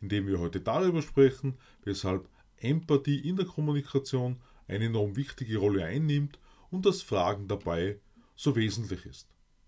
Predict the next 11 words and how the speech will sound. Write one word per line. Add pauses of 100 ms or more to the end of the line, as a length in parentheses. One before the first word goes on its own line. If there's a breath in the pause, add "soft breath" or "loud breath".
(1600)
Worauf
baust
du
deine
Meinung
auf? (680)
Gehörst
du
zu
den
Menschen,